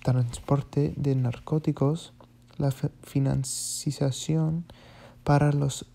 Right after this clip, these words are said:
organismos de la institución para derribar carteles de drogas y el pago hacia el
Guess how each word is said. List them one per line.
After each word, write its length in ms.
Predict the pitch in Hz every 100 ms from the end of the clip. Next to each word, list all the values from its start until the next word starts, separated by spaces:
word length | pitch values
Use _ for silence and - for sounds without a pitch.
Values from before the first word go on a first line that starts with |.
| -
organismos 760 | - 139 139 131 143 143 151 156
de 100 | 151
la 160 | 139 139
institución 1700 | 131 139 - - - - - - - 143 143 - - 147 143 147 170 - -
para 320 | 143 135 139 - - - 143 143 139 -
derribar 640 | 135 131 135 131 143 147 - -
carteles 580 | - 135 - 147 151 147
de 160 | 135
drogas 640 | 127 156 175 160 175 - - - - - -
y 240 | 160 165 -
el 180 | 143 139 - - -
pago 440 | 143 147 135 135 -
hacia 580 | - 143 - 151 143 143
el 220 | - 135